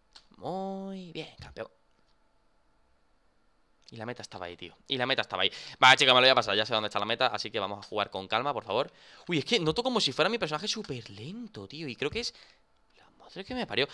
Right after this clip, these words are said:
Y creo que es realmente que el nivel es súper grande, ¿sabes? Y me da la sensación de que voy súper lento, o yo qué sé, o de verdad, madre mía, qué mal me estoy enganchando a la cuerda, ¿eh? Me están entrando ganas de, mm, comerme un tomate por el ojo. Vamos.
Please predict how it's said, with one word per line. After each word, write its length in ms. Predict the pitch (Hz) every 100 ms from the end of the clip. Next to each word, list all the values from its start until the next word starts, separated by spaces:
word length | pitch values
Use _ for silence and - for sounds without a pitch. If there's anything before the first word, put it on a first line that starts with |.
| - -
Y 100 | 123
creo 140 | 170
que 80 | 240
es 60 |
realmente 280 | 233 202 202
que 80 | 214
el 40 | 151
nivel 160 | 175
es 100 | 202
súper 340 | - 139 107 101
grande, 460 | 127 208 208 - -
¿sabes? 320 | - 127 156 - _ _ _ _ -
Y 80 |
me 80 | 123
da 80 | 120
la 60 | 160
sensación 280 | 180 175
de 60 | 175
que 80 | 135
voy 120 | 156
súper 440 | - 165 127 107
lento, 500 | 104 123 165 127 92
o 60 | 95
yo 120 | 123
qué 100 | 113
sé, 200 | 101 143
o 260 | 104 92 - _ _ _ _ 110
de 60 |
verdad, 240 | 123 151 -
madre 320 | 107 113 117
mía, 180 | 120 135
qué 100 | 127
mal 140 | 131
me 80 | 143
estoy 200 | 127 151
enganchando 360 | 151 131 156 143
a 20 |
la 80 | 110
cuerda, 260 | 95 95
¿eh? 40 | 139
Me 80 | 120
están 240 | - 165
entrando 280 | 156 139 131
ganas 220 | 160 151
de, 220 | 139 139 -
mm, 180 | 147 135
comerme 360 | 135 143 151
un 80 | 143
tomate 260 | 139 147 143
por 120 | 123
el 80 | 120
ojo. 280 | - - _ - - _ _ _ _ _ - -
Vamos. 680 | - 104 113 143 185 233